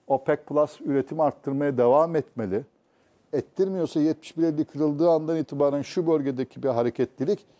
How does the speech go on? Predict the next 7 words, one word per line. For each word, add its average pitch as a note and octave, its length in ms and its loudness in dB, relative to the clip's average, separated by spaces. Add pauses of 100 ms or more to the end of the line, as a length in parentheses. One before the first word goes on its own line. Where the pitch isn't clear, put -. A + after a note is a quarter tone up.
(160)
herkesi D#3+ 720 2
bozar. C#3+ 380 2
Enflasyon E3+ 680 -2
bekleyen F#3 420 -4
dünyayı D3+ 400 0
da A#2+ 120 2
bozar. E2+ 420 -10